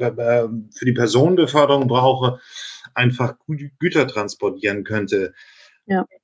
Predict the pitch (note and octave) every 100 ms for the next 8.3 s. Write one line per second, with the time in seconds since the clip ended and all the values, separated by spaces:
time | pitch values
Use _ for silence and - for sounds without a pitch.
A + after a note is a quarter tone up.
0 | A#2 B2 - B2+ C3+ D3 C#3 C3 B2+ C3+
1 | B2+ A#2+ A#2 A2 A#2+ G#2+ A2 D3+ G3+ F#3+
2 | A#2 G#2+ A#2+ - - A2 A#2+ C#3+ B2+ -
3 | C#3 B2 C3+ C3+ A#2+ C#3 D3+ - C#3+ C#3+
4 | C#3 C#3 - C#3 D3+ D3+ D3 C3 - A#2+
5 | A#2+ A#2+ A2+ C3 B2+ B2+ B2 C3 C3 A2+
6 | A2+ - A2+ C3 D3+ C#3 C3 C#3+ C#3 C3+
7 | A#2+ A#2 B2 A#2+ B2 A2+ A#2 A#2+ A#2 B2
8 | A#2+ B2